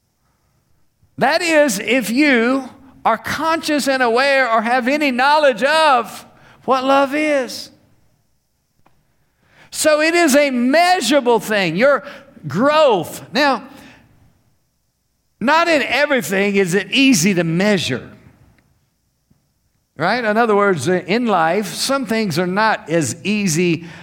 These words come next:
uh, to measure your accomplishment.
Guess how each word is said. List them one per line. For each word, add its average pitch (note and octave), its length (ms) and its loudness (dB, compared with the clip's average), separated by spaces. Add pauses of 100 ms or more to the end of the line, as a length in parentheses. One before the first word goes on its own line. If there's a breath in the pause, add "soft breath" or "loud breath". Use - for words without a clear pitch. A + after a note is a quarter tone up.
(160 loud breath)
uh, C#3 280 0
to E3 220 -4
measure C#3+ 920 -2
your D3 240 0
accomplishment. A#2+ 880 -6